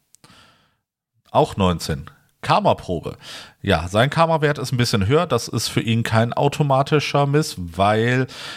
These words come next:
äh, mit einer fünf oder sechs, ähm, kann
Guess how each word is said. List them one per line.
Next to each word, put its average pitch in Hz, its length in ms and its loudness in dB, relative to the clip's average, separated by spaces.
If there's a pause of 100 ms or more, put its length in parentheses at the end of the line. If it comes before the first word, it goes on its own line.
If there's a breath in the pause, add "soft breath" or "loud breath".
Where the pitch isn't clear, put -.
(180 loud breath)
äh, 107 240 4
mit 113 220 -2
einer 104 280 2
fünf 190 400 -2
oder 127 220 2
sechs, - 580 0 (160)
ähm, 98 760 2 (220)
kann 117 400 0